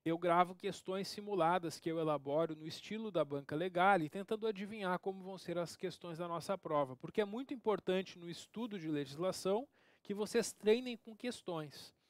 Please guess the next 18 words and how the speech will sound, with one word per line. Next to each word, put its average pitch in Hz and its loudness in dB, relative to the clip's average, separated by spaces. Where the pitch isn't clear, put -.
Então, 220 2
sobre 277 0
as 220 6
leis 202 4
municipais, 196 0
eu 226 2
faço 196 -2
dessa 196 0
forma. 165 2
Eu 135 -2
passo 170 0
primeiro 170 2
o 151 -14
conteúdo 175 -2
pra 165 -4
vocês, 202 0
eu 165 0
apresento 160 -4